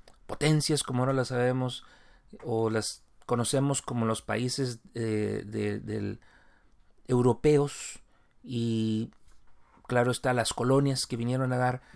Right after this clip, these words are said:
les llamamos supuestamente países desarrollados, por varias razones. La primera es su economía, y la segunda es, pues, ese sigilio a las letras, ese sigilio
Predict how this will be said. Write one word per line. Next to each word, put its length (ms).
les 220
llamamos 560
supuestamente 920
países 360
desarrollados, 840
por 140
varias 240
razones. 580
La 340
primera 420
es 200
su 160
economía, 640
y 100
la 120
segunda 600
es, 320
pues, 340
ese 260
sigilio 680
a 100
las 180
letras, 520
ese 160
sigilio 720